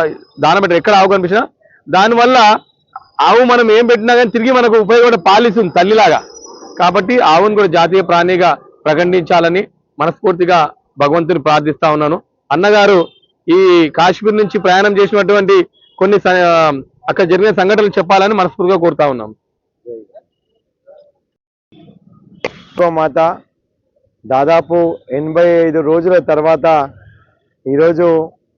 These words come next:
Speaker 2: రెండు వేల ఏడు వందల కిలోమీటర్లకు పైగా గోరక్షణ, భూరక్షణ, పర్యావరణ కోసం తొమ్మిది రాష్ట్రాలు దాటి నా తెలంగాణ రాష్ట్రానికి వచ్చినాము. అందులో తెలంగాణ రాష్ట్రంలోనే కాదు, యావత్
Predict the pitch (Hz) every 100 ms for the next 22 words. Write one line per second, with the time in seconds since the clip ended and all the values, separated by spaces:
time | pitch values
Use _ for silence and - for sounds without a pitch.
0 | _ _ _ 139 160 180 185 175 175 170
1 | 170 165 165 165 170 185 180 175 147 143
2 | 156 165 170 160 127 151 175 160 - 165
3 | 165 147 139 156 160 - 160 156 - 135
4 | 151 160 156 156 143 151 143 151 123 _
5 | _ _ _ _ - 156 180 208 196 175
6 | 175 - 196 190 175 170 165 180 165 -
7 | _ _ _ 131 135 143 - 143 165 175
8 | 175 165 160 156 - 160 143 147 - 156
9 | 147 131 - _ _ - 131 165 190 185
10 | 147 _ _ _ - 147 170 190 196 190
11 | 180 - 190 185 185 180 165 175 202 175
12 | _ _ _ _ 135 156 170 185 208